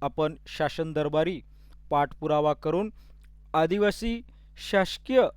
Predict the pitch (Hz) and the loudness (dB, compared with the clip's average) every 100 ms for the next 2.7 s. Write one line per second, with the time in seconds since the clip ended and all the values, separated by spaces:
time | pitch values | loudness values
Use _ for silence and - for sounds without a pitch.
0 | - 143 160 - 160 156 156 147 - 180 | -10 -4 -4 -2 -6 -2 0 -2 -4 -6
1 | 196 - - - - 175 208 - 226 143 | -8 -18 -20 -18 -2 0 0 0 0 0
2 | - - - 160 - 156 156 | -2 -20 -4 -4 -2 0 2